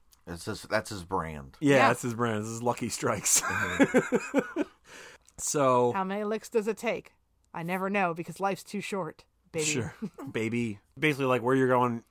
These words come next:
Speaker 2: where I'm going, you can't follow, he tells, uh, McAllister. And he leaves, and so she's just, like, walking down the alley, like, behind the precinct,
Speaker 1: And
Speaker 2: and
Speaker 1: it's, it's a, actually a pretty good shot because
Speaker 2: Yeah.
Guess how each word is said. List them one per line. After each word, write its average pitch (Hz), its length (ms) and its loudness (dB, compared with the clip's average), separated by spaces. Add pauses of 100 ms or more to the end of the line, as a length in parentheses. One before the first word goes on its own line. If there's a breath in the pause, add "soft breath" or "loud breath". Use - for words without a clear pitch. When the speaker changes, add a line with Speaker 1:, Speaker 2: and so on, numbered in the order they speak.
Speaker 2:
where 156 220 6
I'm 170 140 8
going, 147 240 4
you 131 100 4
can't 123 240 -2
follow, 101 400 0
he 101 60 -12
tells, 101 400 -10
uh, 92 520 -10 (280)
McAllister. 101 560 -8 (400 soft breath)
And 117 160 -4
he 156 160 2
leaves, 120 440 2
and 127 120 -8
so 123 120 -4
she's 160 220 -4
just, 170 140 -4
like, 147 140 0
walking 120 600 0
down 117 340 -2
the 117 180 -8
alley, 110 420 0
like, 104 220 -4
behind 110 320 -4
the 104 40 -10
precinct, 110 580 -6
Speaker 1:
And 120 100 -6
Speaker 2:
and 104 300 -2
Speaker 1:
it's, 110 140 -8
it's 151 160 -2
a, 110 60 0
actually 139 300 2
a 117 80 2
pretty 107 380 -4
good 95 280 -6
shot 107 400 2
because 98 300 -2
Speaker 2:
Yeah. 226 160 6